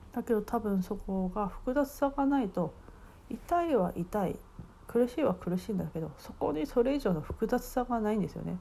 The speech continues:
多分その複雑さがないっていうのは、そこにいい悪いがくっついてないってことですね。これ何言ってんだって話なんですけど、あの、苦しいは苦しいっていうのは、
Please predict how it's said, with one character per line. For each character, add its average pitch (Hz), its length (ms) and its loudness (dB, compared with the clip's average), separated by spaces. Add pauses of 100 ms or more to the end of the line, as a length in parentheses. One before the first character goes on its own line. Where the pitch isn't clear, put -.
(800)
多 311 140 -2
分 240 260 0
そ 202 160 -4
の 196 140 2
複 226 200 -2
雑 233 140 -10
さ 262 220 0
が 262 100 2
な 247 80 2
い 254 60 2
っ - 20 -4
て - 240 -6
い 175 60 0
う - 20 -2
の 160 100 -2
は、 160 200 -4 (340)
そ - 120 -16
こ 214 120 -2
に 202 240 -2
い 294 200 4
い 285 40 4
悪 185 260 4
い 190 80 4
が 165 120 0
く - 220 -10
っ - 100 -10
つ - 100 -4
い 180 40 -4
て 170 100 -4
な 170 180 0
い 170 60 -6
っ - 20 -6 (640)
て - 80 -8
こ 165 80 -4
と 160 80 -4
で 151 60 -6
す - 100 -10
ね。 185 180 0 (1080)
こ - 120 0
れ 180 60 4
何 175 200 4
言 185 100 4
っ - 20 -2
て 220 220 -2
ん 196 60 2
だ 175 80 0
っ 165 40 -6
て - 120 -8
話 160 360 -6
な 170 80 -2
ん - 20 -4
で 156 60 -8
す - 60 -16
け - 60 -8
ど、 170 140 -4 (580)
あ 185 60 0
の、 170 240 -2
苦 269 320 -4
し - 140 -8 (140)
い - 20 2
は 240 160 4
苦 196 340 -2
し 247 180 -2
い 202 100 2
っ 185 40 -2 (220)
て 196 100 0
い 185 40 4
う - 20 0
の 175 120 2
は、 175 140 4